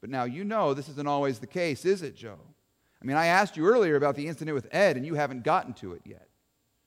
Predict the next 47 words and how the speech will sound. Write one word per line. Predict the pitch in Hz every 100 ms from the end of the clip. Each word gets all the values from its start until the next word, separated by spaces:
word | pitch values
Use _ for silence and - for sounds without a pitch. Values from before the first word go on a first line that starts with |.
| _ _ _
Joe. | 95 110 95 92 - _ _ _ _ _ -
Oh, | 156
you | 139 240
want | 240 160
to |
talk | 113 151 131
about | 120 - -
Ed's | 190 214 196 -
incident? | 135 117 98 98 87 _ _ _ _ _ _ -
I | 143
suppose | 143 160 156 139
I, | 143 - -
I | 139 156
suppose | 131 143 214 220 143
we | 147
can, | - 208 165
though | 156
I'd | 160 160
argue | 190 196 147
that | 147
the | 139
king's | - 214 214 143
mercy | 190 220 - 156
is | 147
the | -
real | 180 165
story | - - 214 214 160 117
here. | 107 107 92 110 _ _ -
But | 180
now | 226 254
that | 247 240
you | 247
bring | 175 214 214
it | 160
up, | 139 139 - -
I | 139 175
suppose | 190 156 151 143 143
it | 170
is | 185
a |
tragedy | 180 190 202 202 156 131 151
and | 165
a | 160
warning | 180 185 185 180
to | 185 165
us | 156 175
all | 180 131 104 101